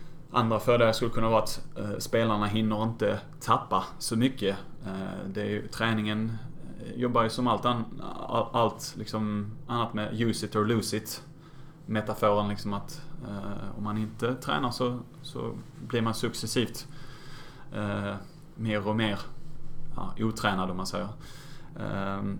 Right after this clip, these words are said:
så, så det blir ju ett kortare uppehåll. Ehm, och, eh, sen så börjar man ju träna fotboll igen och det gör att man kanske inte hinner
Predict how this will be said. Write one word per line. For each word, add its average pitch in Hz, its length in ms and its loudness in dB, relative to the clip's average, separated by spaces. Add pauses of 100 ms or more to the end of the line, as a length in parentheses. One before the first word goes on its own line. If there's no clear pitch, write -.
så, 107 320 2
så - 120 -2
det 113 160 6
blir 117 120 4
ju 120 100 6
ett - 120 0
kortare 107 540 4
uppehåll. 110 540 4 (240)
Ehm, 101 760 -4 (1160)
och, - 460 -2 (220)
eh, 101 320 -2
sen 104 220 -2
så 107 80 -4
börjar 104 200 6
man 104 140 4
ju 101 60 0
träna 104 260 -2
fotboll 110 300 0
igen 104 200 0
och 107 120 -2
det 107 80 2
gör 104 180 2
att 98 180 -2
man 104 100 -4
kanske 101 260 -2
inte 107 200 -2
hinner 98 300 -2